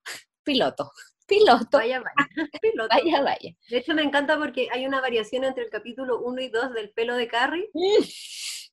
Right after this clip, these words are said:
Speaker 2: <laughs> Demasiado
Speaker 1: El pelo,
Speaker 2: evidente.
Speaker 1: weón, no,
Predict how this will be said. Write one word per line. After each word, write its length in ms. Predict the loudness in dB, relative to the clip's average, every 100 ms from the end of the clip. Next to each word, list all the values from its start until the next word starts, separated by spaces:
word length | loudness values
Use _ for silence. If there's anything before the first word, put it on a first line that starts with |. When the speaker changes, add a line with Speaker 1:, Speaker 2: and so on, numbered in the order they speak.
| _ _ _ 0
Speaker 2:
<laughs> 500 | 6 8 8 8 6
Demasiado 560 | 6 6 4 4 2 2
Speaker 1:
El 220 | 0 -2
pelo, 460 | 0 2 4 4 2
Speaker 2:
evidente. 340 | -4 -6 -8 -12 -12
Speaker 1:
weón, 480 | -6 -2 -2 -2 -4 -6
no, 260 | -2 0